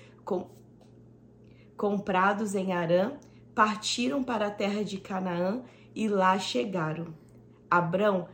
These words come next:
atravessou a terra até o carvalho, o lugar do carvalho de Moré, em Siquém. Naquela época, os cananeus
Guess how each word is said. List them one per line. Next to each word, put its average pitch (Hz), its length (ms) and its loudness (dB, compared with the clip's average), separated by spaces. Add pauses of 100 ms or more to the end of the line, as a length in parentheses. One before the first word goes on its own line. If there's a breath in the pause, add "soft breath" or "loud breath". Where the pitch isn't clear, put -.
(160 loud breath)
atravessou 196 720 0
a 277 120 2
terra 208 680 -2
até 214 480 -2
o 285 140 -2
carvalho, 208 720 -2 (260 loud breath)
o 190 80 -4
lugar 202 480 2
do 240 140 -4
carvalho 208 640 -2
de 190 160 -6
Moré, 202 500 0 (500 loud breath)
em 202 200 2
Siquém. 165 640 -6 (280 loud breath)
Naquela 185 480 0
época, 185 540 0
os 196 200 -6
cananeus 196 920 -2